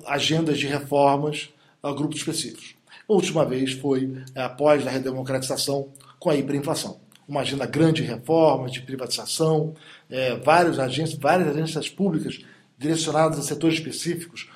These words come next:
como ao café, ao açúcar e ao álcool, né, foram eliminados. Mas isso foi apenas depois de uma grave crise.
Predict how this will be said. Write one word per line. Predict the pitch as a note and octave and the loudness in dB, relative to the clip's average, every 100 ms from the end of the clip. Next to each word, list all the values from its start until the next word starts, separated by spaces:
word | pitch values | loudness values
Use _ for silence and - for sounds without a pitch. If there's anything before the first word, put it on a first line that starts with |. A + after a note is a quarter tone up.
| - | -12
como | C#3+ C3+ | -6 -4
ao | B2 | -4
café, | - - D#3 D#3 | -8 -2 2 4
ao | B2 G#2+ | 4 0
açúcar | - D3+ - | -4 -8 -6
e | A2 | -2
ao | G#2 | 4
álcool, | D#3 C#3+ A#2 - G#2 - _ _ C#3+ | 8 8 6 0 -6 -8 _ _ -10
né, | F3+ - - _ | -10 -12 -20 _
foram | - D#3 D3 C3+ - | 4 6 6 2 -4
eliminados. | D3 C3 B2 D3+ F3+ F3+ - - - _ - | -6 -6 -4 -2 0 -2 -8 -20 -20 _ -4
Mas | D#3 D3+ | -2 0
isso | F#3 F#3+ | 0 -2
foi | F3+ F#3 F#3 F3+ - | 2 6 6 4 -4
apenas | - - G#3 A#3 G#3 | -10 -2 4 6 6
depois | F#3+ F#3 F#3+ | 4 4 4
de | F#3+ | 4
uma | F#3+ | 2
grave | F#3 F3 D#3+ D3+ - | 4 8 10 8 4
crise. | - - - - | -12 -14 -16 -16